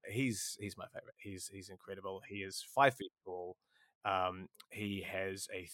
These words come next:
thick handlebar mustache. He's got a beret. Um, e-, everyone else is wearing running clothes, mostly, apart from Felix, who is a, he's a,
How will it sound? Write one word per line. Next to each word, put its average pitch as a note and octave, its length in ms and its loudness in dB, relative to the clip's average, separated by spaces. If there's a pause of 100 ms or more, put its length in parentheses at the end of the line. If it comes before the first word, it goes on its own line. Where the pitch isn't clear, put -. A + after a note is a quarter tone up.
thick - 380 4
handlebar G#2+ 520 6
mustache. G2+ 560 2
He's G2+ 80 -8
got - 140 -8
a - 20 -10
beret. G2 640 6 (400)
Um, G#2 220 8
e-, C3+ 60 4
everyone F3+ 280 10
else F3 200 12
is B2+ 80 4
wearing B2+ 200 12
running A2 300 10
clothes, - 500 -6 (140)
mostly, G#2 600 -4
apart B2 280 10
from A2+ 140 0
Felix, B2 260 8
who A#2+ 120 8
is G#2+ 120 6
a, G#2+ 80 6
he's A2+ 220 2
a, G#2 220 6